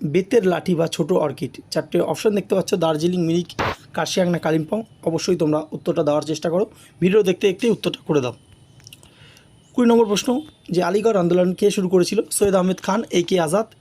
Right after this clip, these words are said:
এম কে জিন্না না থিওডর বেক? উত্তর হবে অপশন এ, স্যার সৈয়দ আহমেদ খান, তিনি আলিগড় আন্দোলন শুরু করেছিলেন। একুশ নম্বর প্রশ্ন, "I came, I saw and I conquered",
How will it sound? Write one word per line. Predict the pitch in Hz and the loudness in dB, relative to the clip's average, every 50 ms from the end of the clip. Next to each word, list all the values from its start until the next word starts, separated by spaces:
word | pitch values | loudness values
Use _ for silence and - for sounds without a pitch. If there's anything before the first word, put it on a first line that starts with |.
| _ - | _ -2
এম | 180 180 180 170 | 0 0 0 0
কে | 151 - 180 175 175 | 0 2 2 4 4
জিন্না | 156 156 170 175 180 196 220 - 254 | 2 2 0 2 2 0 -2 -2 -2
না | 175 160 | -4 -2
থিওডর | - 175 170 156 165 151 | 0 0 0 2 2 0
বেক? | 131 139 156 151 - - - - _ - - _ _ - | 0 -2 -4 -4 -6 -18 -20 -20 _ -20 -20 _ _ -4
উত্তর | 185 190 196 | -2 0 0
হবে | 190 180 | 0 0
অপশন | 160 139 - - 226 - - | -2 -2 -4 -8 -10 -8 -4
এ, | 175 165 160 - _ _ _ - - - - | -4 -4 -4 -6 _ _ _ -20 -20 -20 -16
স্যার | - - - - 196 170 - | -10 -8 -6 -4 -2 -2 -2
সৈয়দ | - - 208 220 226 - | 2 4 4 4 4 4
আহমেদ | - 160 170 175 170 - | 2 0 0 -2 -2 -4
খান, | - - 190 196 | -4 -4 -4 -4
তিনি | - - 160 170 - - | -2 -2 -4 -4 -4 -4
আলিগড় | - 190 190 190 185 196 202 - - _ _ _ - | -4 0 0 2 2 0 -2 -2 -8 _ _ _ -4
আন্দোলন | 156 151 147 151 156 151 | -2 0 2 2 2 2
শুরু | 151 - - 151 | 0 -2 -4 -2
করেছিলেন। | 143 147 135 123 139 135 123 113 110 _ _ _ _ _ _ _ _ - _ _ - - - _ _ _ _ _ _ _ _ _ _ _ - | -2 -2 -2 -2 -4 -6 -8 -10 -12 _ _ _ _ _ _ _ _ -20 _ _ -20 -20 -20 _ _ _ _ _ _ _ _ _ _ _ -4
একুশ | - 202 240 220 240 | -2 0 0 2 2
নম্বর | 254 254 226 | 2 0 0
প্রশ্ন, | 220 185 - - 233 240 - - - | 0 -2 0 0 0 0 0 -4 -6
"I | - 185 180 | -6 -6 -4
came, | - 214 214 226 233 226 | 0 0 2 2 2 0
I | 214 165 | -2 -4
saw | 151 - - 185 185 196 214 - - _ _ _ _ _ _ _ _ _ _ _ _ - | -4 -2 0 0 2 2 0 -2 -4 _ _ _ _ _ _ _ _ _ _ _ _ -8
and | - 156 151 - | -6 -4 -2 -2
I | 156 156 | -4 -4
conquered", | 156 - 165 160 165 165 156 - 175 143 131 120 110 - | -4 -2 -2 0 0 -2 -2 0 0 0 0 -2 -6 -10